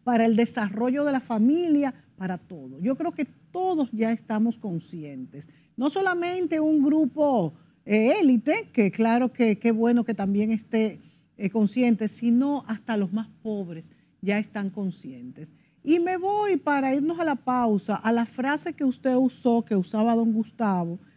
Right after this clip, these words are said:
de, y que me gustó mucho, y define la responsabilidad de los que dirigimos algo en algún momento, y es que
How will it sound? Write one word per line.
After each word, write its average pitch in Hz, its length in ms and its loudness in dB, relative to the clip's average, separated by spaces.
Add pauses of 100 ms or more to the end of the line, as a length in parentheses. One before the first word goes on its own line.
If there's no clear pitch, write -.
(200)
de, 233 360 2
y 233 140 0
que - 160 0
me 220 140 4
gustó 226 500 -2
mucho, 165 600 0 (460)
y 320 200 6
define 294 680 2
la 233 160 4
responsabilidad 262 1300 0 (400)
de 190 100 0
los 214 160 2
que 214 140 -4
dirigimos 220 640 -2
algo 190 580 -4
en 180 140 -4
algún 170 340 -6
momento, 165 720 -8
y 202 220 2
es 170 260 -2 (480)
que 233 380 0